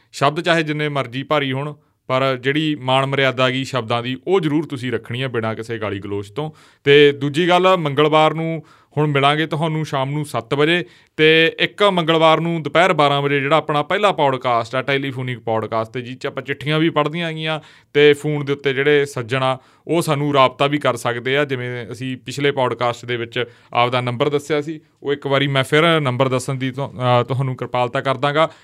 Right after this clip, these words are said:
ਨੜਿਨਵੇਂ ਇੱਕ ਸੌ ਪੰਜਾਹ ਪੂਰਾ ਛੇ ਸੌ ਤੇ ਤਿਹੱਤਰ, ਨੜਿਨਵੇਂ ਇੱਕ ਸੌ ਪੰਜਾਹ ਛੇ ਦੋ ਤੇ ਤਿਹੱਤਰ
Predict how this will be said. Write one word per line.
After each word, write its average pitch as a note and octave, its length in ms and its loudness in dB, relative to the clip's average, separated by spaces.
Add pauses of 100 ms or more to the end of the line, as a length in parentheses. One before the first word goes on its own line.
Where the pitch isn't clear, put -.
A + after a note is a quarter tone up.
(140)
ਨੜਿਨਵੇਂ D#3 420 2
ਇੱਕ E3 100 0
ਸੌ E3+ 160 0
ਪੰਜਾਹ D#3 340 4
ਪੂਰਾ D#3+ 380 4
ਛੇ C#3+ 240 0
ਸੌ E3 180 -2
ਤੇ E3+ 140 -6
ਤਿਹੱਤਰ, D#3 460 -2 (360)
ਨੜਿਨਵੇਂ C#3 380 0
ਇੱਕ C#3 100 -6
ਸੌ D#3 140 0
ਪੰਜਾਹ D3+ 440 2 (420)
ਛੇ D#3+ 480 4 (280)
ਦੋ C#3 260 4 (520)
ਤੇ E3 120 0
ਤਿਹੱਤਰ D#3 500 -2